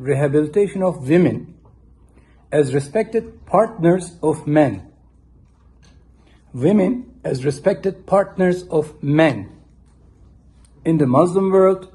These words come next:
in a fast changing, developing and modernizing world. Yani şunu söylemek istiyorum. Eşi partner yaptınız, ortak yaptınız, yetmiyor.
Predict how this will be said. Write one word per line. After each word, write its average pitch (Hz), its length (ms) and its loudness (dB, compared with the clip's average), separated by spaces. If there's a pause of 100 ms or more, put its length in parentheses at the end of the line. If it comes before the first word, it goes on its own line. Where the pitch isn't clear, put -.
in 135 100 -4
a 113 80 -6
fast 165 320 -4
changing, 180 460 -2
developing 165 600 -2
and 139 80 -4
modernizing 139 680 -2
world. 113 200 -16 (640)
Yani 175 240 0
şunu 175 180 -4
söylemek 156 400 -2
istiyorum. 120 360 -16 (600)
Eşi 165 460 2 (400)
partner 165 480 2
yaptınız, 131 520 0
ortak 156 460 0
yaptınız, 165 540 -4 (160)
yetmiyor. 131 600 0